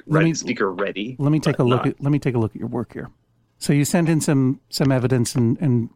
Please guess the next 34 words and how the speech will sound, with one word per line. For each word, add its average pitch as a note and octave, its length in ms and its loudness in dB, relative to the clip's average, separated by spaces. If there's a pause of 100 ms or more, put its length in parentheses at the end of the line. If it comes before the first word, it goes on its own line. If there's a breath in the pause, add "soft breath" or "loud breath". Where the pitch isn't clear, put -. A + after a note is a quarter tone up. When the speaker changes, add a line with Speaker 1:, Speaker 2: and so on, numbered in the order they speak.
Speaker 1:
and A2+ 200 0
Speaker 2:
Right. B2+ 80 4
Speaker 1:
listeners, B2+ 400 2
if B2 120 -4
you C3 120 2
are A2+ 200 4
not B2+ 480 -2
driving B2 360 0
around, A2+ 480 -2 (800)
you B2 100 0
can, A#2 360 2
you D3+ 60 0
can B2 120 2
check C3 200 -2
this A#2+ 140 -4
out B2 140 2
on, A2+ 240 2
uh, A#2 160 0
maximum A#2+ 400 0
fun A#2 220 0
dot A2+ 180 0
org, A2+ 280 -2 (760)
the - 80 -6
Judge A2+ 400 -4
John A#2+ 240 0
Hodgman A2 320 0
page. A2 340 -4 (400)
And C3 140 2
I C3+ 80 2
see E3+ 180 0
here C#3+ 140 2
the A#2 80 0
fiberglass C#3+ 520 0
shell A#2 680 -2